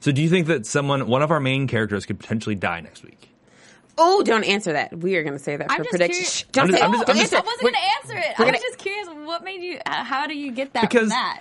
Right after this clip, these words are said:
Speaker 1: well, because they, they put Nora in. So, like, they didn't just throw her in as, like, something fun to do. It's almost like a foreshadowing. And this is also the same time around in season one that Nora died.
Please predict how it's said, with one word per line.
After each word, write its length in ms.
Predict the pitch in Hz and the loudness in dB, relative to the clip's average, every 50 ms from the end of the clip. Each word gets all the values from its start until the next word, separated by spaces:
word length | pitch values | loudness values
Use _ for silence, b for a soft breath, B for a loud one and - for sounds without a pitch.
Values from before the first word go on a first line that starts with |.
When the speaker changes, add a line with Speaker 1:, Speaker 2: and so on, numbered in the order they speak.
| - - | -4 0
Speaker 1:
well, 120 | 180 202 | 0 0
because 360 | 196 226 214 226 220 202 180 | 2 0 2 2 0 0 0
they, 120 | 185 190 - | -2 -2 -2
they 160 | - 185 185 | 0 0 0
put 180 | 185 208 180 | 2 0 0
Nora 300 | 151 143 123 107 90 - | 2 2 0 0 -2 -4
in. 120 | 64 - - - _ b b b | -10 -16 -18 -20 _ b b b
So, 160 | - - 180 175 | -2 0 2 4
like, 280 | 175 170 143 - - _ - | 4 2 2 0 -6 _ -2
they 180 | 143 156 202 | 2 2 4
didn't 320 | 214 247 240 220 175 - - - 127 - _ _ _ _ - | 4 4 4 2 2 0 -4 -12 -16 -16 _ _ _ _ -8
just 200 | 156 127 - - _ - | -8 -8 -8 -10 _ -6
throw 280 | - 113 117 127 127 | 0 2 2 4 4
her 260 | 120 123 117 113 113 113 | 2 0 0 0 0 0
in 120 | 110 107 | 0 0
as, 120 | 107 101 | -2 0
like, 140 | 107 107 104 | -2 -2 -2
something 260 | - 135 120 - 113 | -2 -4 -2 -2 -2
fun 440 | 104 - - - 120 110 110 110 107 95 | -4 -4 -6 -4 0 2 2 2 2 0
to 100 | 101 92 | -2 -6
do. 300 | 87 98 87 - - - _ B B B | -6 -8 -8 -10 -14 -18 _ B B B
It's 140 | 135 131 - | 0 2 2
almost 240 | 180 196 202 180 160 | 2 2 2 2 0
like 120 | 170 131 | 0 0
a 80 | 151 135 | 0 -2
foreshadowing. 560 | - - 151 135 - 135 127 131 127 120 120 | -2 -2 -2 -2 0 0 2 2 2 2 2
And 140 | 131 135 147 | 0 0 2
this 140 | 180 185 185 | 2 2 2
is 80 | 208 165 | 0 0
also 380 | - - 143 156 160 139 151 | 0 0 0 0 0 0 0
the 100 | 135 120 | 0 -2
same 340 | 113 - - 139 131 135 135 | -2 -2 -2 -2 0 0 -2
time 300 | 123 - - 110 107 107 | -2 -2 -2 0 0 0
around 320 | 101 101 104 104 101 101 101 | 0 0 0 0 0 -2 -4
in 60 | 101 | -6
season 380 | - - 123 107 107 98 101 | -4 -4 -2 -2 -2 0 0
one 360 | 120 175 196 156 127 123 120 - B B B B B | 0 2 2 2 2 0 -2 -6 B B B B B
that 140 | - 131 110 | 0 0 0
Nora 240 | 123 120 110 95 90 | 0 0 0 -2 -2
died. 380 | 85 135 131 107 - - - | 0 0 0 0 -2 -6 -12